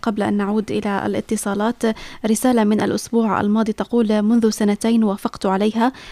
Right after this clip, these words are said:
وبقينا نكمل دراستنا وأنا لم أرها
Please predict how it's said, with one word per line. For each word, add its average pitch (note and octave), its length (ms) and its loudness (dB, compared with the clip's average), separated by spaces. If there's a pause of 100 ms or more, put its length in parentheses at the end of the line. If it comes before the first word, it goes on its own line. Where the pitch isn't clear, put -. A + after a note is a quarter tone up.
(160)
وبقينا A3 540 2
نكمل G#3+ 760 0
دراستنا G#3+ 680 2
وأنا G#3+ 360 4
لم A3+ 220 4
أرها A3+ 380 0